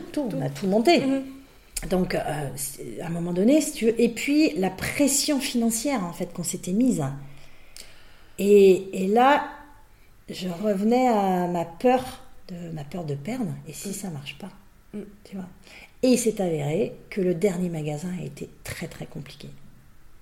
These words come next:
Speaker 1: Et en fait, je crois que le déclencheur, ça a été ça.
Speaker 2: Mm.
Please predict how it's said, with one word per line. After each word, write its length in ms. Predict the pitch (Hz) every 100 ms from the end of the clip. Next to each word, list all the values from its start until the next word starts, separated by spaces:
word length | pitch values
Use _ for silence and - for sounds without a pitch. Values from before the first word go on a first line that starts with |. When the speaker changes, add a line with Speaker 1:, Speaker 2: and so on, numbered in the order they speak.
| - - - -
Speaker 1:
Et 100 | -
en 40 | 220
fait, 160 | 294
je 60 | 302
crois 120 | 240
que 100 | 233
le 60 | 214
déclencheur, 500 | 247 240 214 240 226
ça 120 | 214
a 20 |
été 160 | 208 190
ça. 180 | - -
Speaker 2:
Mm. 40 | -